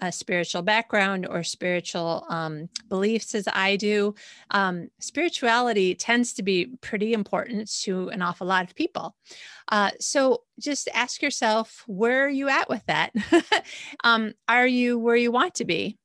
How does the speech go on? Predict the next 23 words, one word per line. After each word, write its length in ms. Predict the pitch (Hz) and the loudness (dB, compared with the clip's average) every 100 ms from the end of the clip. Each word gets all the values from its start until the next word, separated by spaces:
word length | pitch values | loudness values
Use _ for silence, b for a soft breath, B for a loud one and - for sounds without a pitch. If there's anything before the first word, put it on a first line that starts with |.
| - | -8
Uh, 200 | 208 196 | 0 0
what 220 | 196 240 - | 2 0 0
do 120 | 262 | 0
you 60 | |
need 220 | 254 247 226 | 2 2 0
to 100 | 208 | -8
do 400 | - 202 202 208 | -4 0 2 0
to 160 | - | -2
make 220 | 214 196 - | -4 -4 -4
any 220 | 196 185 | -4 -4
changes 680 | - 269 320 - 160 175 208 | -2 -4 -4 -2 -2 -2 -6
so 260 | - - 190 | -10 -6 -4
that 200 | 185 - | -4 -8
you 60 | |
can 140 | 202 185 | -8 -6
get 180 | 180 - | -8 -4
closer 360 | 320 349 180 | -4 -4 -6
to 120 | 170 | -8
where 100 | 170 | -8
you 140 | - - | -8 -8
want 220 | - - | -10 -12
to 100 | - | -12
be? 260 | - - | -10 -12